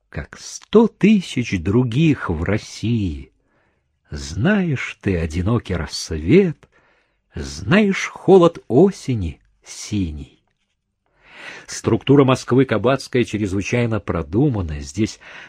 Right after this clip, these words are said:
несколько небольших разделов, но по существу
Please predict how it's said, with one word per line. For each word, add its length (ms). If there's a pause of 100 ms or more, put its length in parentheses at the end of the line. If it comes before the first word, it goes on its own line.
несколько 720
небольших 500
разделов, 800 (280)
но 400
по 140
существу 880